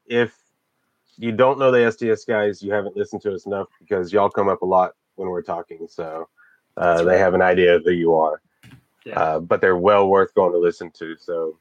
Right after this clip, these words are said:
Speaker 1: make sure you do that. Now, all right, where can, where can you find us? Our website, toy rewind podcast dot com, Instagram and Twitter at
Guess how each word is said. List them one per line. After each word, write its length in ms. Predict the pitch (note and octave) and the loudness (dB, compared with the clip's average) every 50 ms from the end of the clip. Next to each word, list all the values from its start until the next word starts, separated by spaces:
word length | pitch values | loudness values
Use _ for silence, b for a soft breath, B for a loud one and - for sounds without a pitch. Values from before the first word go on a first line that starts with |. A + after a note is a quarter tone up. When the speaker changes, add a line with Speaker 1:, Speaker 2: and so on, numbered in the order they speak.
| _ | _
Speaker 1:
make 140 | - F#2 F2 | -10 -8 -8
sure 140 | - G2 F#2 | -8 -8 -10
you 80 | F2 D#2+ | -8 -6
do 80 | F2 | -2
that. 260 | E2+ E2+ D#2+ - - | -2 -2 -2 -2 -4
Now, 180 | - G2+ G2+ G2+ | -2 0 2 4
all 120 | G#2 G#2+ | 4 4
right, 160 | G#2 F#2+ F2+ F2 | 4 2 0 -2
where 220 | - A#2+ B2+ C3 A#2+ | 0 2 2 2 2
can, 160 | - D3 - | 2 0 2
where 160 | A#2 C#3 D3 | 2 2 2
can 100 | C#3+ D#3+ | 2 0
you 80 | C#3+ B2 | -4 -2
find 300 | - - B2+ A#2 G#2+ G#2 | 0 2 2 2 2 0
us? 260 | F#2+ F2+ F2 _ - | -4 -6 -8 _ -6
Our 160 | G#2+ G2 F#2 | -6 -4 -2
website, 540 | F#2+ A2 A#2+ A#2 - - C3+ A#2+ A#2 A2 _ | -2 -2 -2 -2 -2 0 0 0 0 -2 _
toy 180 | - C3 B2+ B2+ | -6 -6 -4 -4
rewind 460 | A#2+ A#2+ A#2+ A#2+ A#2+ A#2 A2+ A2+ A2 | -4 -4 -4 -2 0 0 -2 -2 -2
podcast 640 | - A2+ A2+ A2 - - B2+ A#2+ A#2+ B2 - _ _ | -4 -4 -4 -6 -6 -6 -4 -4 -4 -4 -6 _ _
dot 200 | - G2+ G2+ - _ | -16 -16 -16 -12 _
com, 360 | - A#2+ B2+ C3 C3 C3+ C#3 C#3+ _ _ _ _ _ _ _ - | -6 -6 -4 -4 -4 -6 -8 -10 _ _ _ _ _ _ _ -10
Instagram 540 | A#2+ B2 - - C3 A#2 B2+ B2 B2 A#2 G#2+ | -10 -8 -10 -10 -8 -6 -4 -2 -2 -2 -4
and 120 | G2 F#2+ | -4 -6
Twitter 460 | _ - B2 B2+ C3+ C#3+ C#3 C3+ - - | _ -4 -2 0 2 4 2 2 0 -4
at 160 | G2 G#2+ A2+ | -6 -6 -6